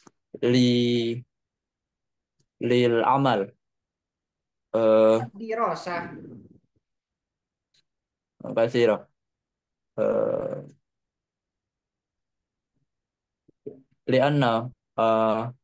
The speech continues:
Speaker 1: al ab wal um marid, maridun.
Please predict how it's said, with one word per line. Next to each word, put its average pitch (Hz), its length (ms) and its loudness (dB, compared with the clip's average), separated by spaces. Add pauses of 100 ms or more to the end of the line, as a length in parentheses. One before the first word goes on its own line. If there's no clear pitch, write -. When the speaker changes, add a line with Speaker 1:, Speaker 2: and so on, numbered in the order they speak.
(220)
Speaker 1:
al 120 180 2
ab 127 180 2
wal 113 260 4
um 135 240 4 (600)
marid, 127 520 0 (540)
maridun. 120 560 0